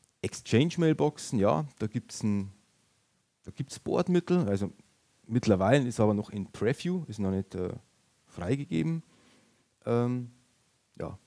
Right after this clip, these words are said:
kann man Tenant-to-Tenant-Move-Request machen, sehr spannend, werden wir dann vielleicht noch ein bisschen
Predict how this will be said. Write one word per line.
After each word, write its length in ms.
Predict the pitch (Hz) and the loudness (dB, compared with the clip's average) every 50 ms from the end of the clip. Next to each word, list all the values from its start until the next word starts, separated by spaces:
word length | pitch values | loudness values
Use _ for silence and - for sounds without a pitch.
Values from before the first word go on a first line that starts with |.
| _ | _
kann 160 | - - 113 110 | -6 -2 -2 0
man 140 | 107 98 | 0 0
Tenant-to-Tenant-Move-Request 1200 | - 120 117 120 107 - 104 - 123 131 147 160 151 147 151 156 - 160 143 - - 131 135 - - | 2 2 2 2 2 -2 -4 0 0 2 2 2 0 -2 -2 -4 -4 -4 -4 0 2 0 0 0 -2
machen, 400 | 135 131 131 143 131 131 127 117 - _ _ _ _ _ | -2 -2 -2 -2 -4 -4 -6 -10 -14 _ _ _ _ _
sehr 260 | _ - - 110 107 | _ -6 0 0 0
spannend, 540 | 104 - - - 113 135 156 160 160 156 - 147 _ _ _ _ - _ _ _ - | 0 0 -4 -4 -2 0 0 0 -2 -4 -8 -14 _ _ _ _ -20 _ _ _ -8
werden 240 | 92 101 110 117 127 | -2 0 2 4 4
wir 220 | 127 120 120 - - - | 4 2 0 -4 -10 -10
dann 220 | - 104 107 113 | -6 -6 -6 -4
vielleicht 300 | 110 113 95 101 107 - | -4 -2 -2 -2 -2 -4
noch 80 | - 110 | -8 -10
ein 40 | 101 | -10
bisschen 320 | 113 104 - 104 98 95 | -10 -8 -4 -4 -4 -4